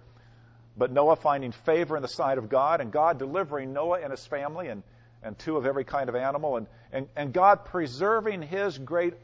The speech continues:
order of the world during this time of judgment. God's judgment,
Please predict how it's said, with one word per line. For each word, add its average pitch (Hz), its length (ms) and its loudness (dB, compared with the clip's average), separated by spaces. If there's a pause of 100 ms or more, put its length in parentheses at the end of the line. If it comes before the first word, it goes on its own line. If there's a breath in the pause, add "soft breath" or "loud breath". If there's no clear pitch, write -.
(120)
order 185 460 0
of 131 240 -6
the 127 60 -2
world 131 560 -2 (520 soft breath)
during 123 220 -4
this 117 140 -6
time 127 360 -6
of 92 140 -10
judgment. 110 460 -4 (840)
God's 120 320 -2
judgment, 107 480 0